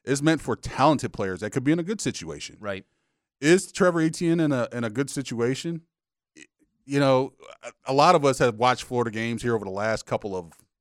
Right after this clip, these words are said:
Speaker 1: the, the last calendar year, and sometimes we wonder out loud. Matt, we've done it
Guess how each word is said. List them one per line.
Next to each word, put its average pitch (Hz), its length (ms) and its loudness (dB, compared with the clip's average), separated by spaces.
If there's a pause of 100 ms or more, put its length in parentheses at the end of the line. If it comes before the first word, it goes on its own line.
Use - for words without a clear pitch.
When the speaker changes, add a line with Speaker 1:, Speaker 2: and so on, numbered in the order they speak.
(100)
Speaker 1:
the, 107 140 -10
the - 120 -12
last 110 360 -2
calendar 117 400 0
year, 104 380 -6 (460)
and 120 120 -6
sometimes 170 400 4
we 165 100 -2
wonder 156 240 4
out 151 140 4
loud. 143 280 2
Matt, 127 260 -2
we've 165 200 0
done 135 200 2
it 78 120 -20